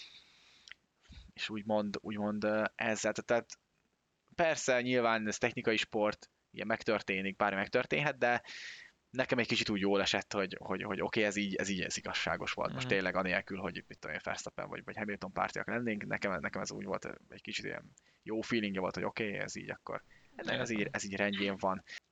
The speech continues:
Speaker 1: Néztem egyébként egy ilyen érdekes, de az meg már nagyon a mi van, ha lenne,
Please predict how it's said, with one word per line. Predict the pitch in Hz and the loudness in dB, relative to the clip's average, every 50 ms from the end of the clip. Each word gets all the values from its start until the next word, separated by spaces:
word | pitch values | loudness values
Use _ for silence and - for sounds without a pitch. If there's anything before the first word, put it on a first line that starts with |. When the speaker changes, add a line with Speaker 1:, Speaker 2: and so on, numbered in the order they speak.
| - 120 | -8 -2
Speaker 1:
Néztem | 123 131 127 - - 107 | 0 0 2 2 2 4
egyébként | 101 98 98 - 104 101 95 | 4 2 2 2 0 0 2
egy | 101 92 101 | 0 2 4
ilyen | 104 104 98 98 101 | 4 4 4 2 2
érdekes, | 101 101 101 98 95 - 104 98 | 2 2 2 2 0 -2 -2 2
de | - 107 107 - | 2 2 2 4
az | - 98 110 101 | 4 2 2 4
meg | 104 113 110 | 2 2 4
már | 107 104 101 | 4 2 4
nagyon | 101 110 113 113 | 4 4 4 4
a | 110 101 | 4 2
mi | 101 101 | 2 2
van, | 98 104 98 98 | 4 4 2 2
ha | 92 - 95 90 95 95 - _ _ _ | 2 0 2 2 2 0 -2 _ _ _
lenne, | _ 101 98 95 92 90 90 95 101 107 | _ -6 -6 -4 -4 -2 0 0 0 0